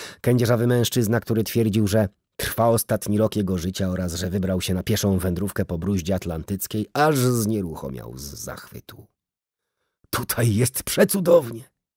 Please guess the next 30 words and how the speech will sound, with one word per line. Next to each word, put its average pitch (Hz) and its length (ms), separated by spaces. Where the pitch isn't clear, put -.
Wspiął - 380
się - 120
na 113 120
drabinkę, 165 500
przejechał 92 520
na 95 120
niej 76 180
wzdłuż 95 300
kilku - 280
regałów, 110 380
po 95 120
czym 76 220
musnął 143 400
dłonią 113 340
okładkę 87 540
opasłego, 139 680
oprawnego 90 560
w - 60
skórę 69 260
tomiszcza. 60 560
Damon 110 400
wybuchnął 98 420
śmiechem. - 500
„Myślisz, 131 360
że 120 120
zadziała 117 380
funkcja 117 360
czytania, 135 420
Harman 165 440
Ur?” 147 300